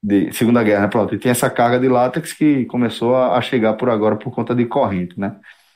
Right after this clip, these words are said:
É, mas não, não, não é uma, uma caixa que, porque eu vi muito,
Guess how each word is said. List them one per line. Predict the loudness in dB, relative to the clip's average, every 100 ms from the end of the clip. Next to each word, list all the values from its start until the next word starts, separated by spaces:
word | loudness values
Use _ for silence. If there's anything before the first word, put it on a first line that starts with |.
| _ _ _ -6
É, | 0 2 2 0 -2
mas | 0 2 2 2
não, | 4 4 4
não, | 4 6 4 2 0 -4 -10 -20 _ 0
não | 2
é |
uma, | 4 2 2
uma | 2 2
caixa | 2 2 4 4 2 -2
que, | 2 2 4 4 2 -4 -2
porque | -2 0
eu | 2
vi | 4
muito, | 4 2 2